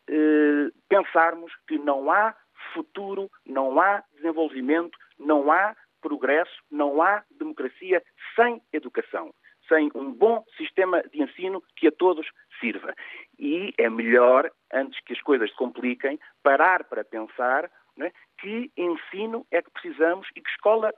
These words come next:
pública é que precisamos para todos os portugueses e construir as alianças e os compromissos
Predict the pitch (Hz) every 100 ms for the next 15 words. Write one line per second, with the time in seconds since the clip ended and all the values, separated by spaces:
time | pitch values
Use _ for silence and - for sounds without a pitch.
0 | _ 190 196 208 202 - 170 - - 139
1 | 156 170 170 - - 185 175 - 196 175
2 | - - - 196 170 143 - - _ -
3 | 190 147 - - 202 165 135 139 127 151
4 | 214 - 196 165 147 190 170 170 175 -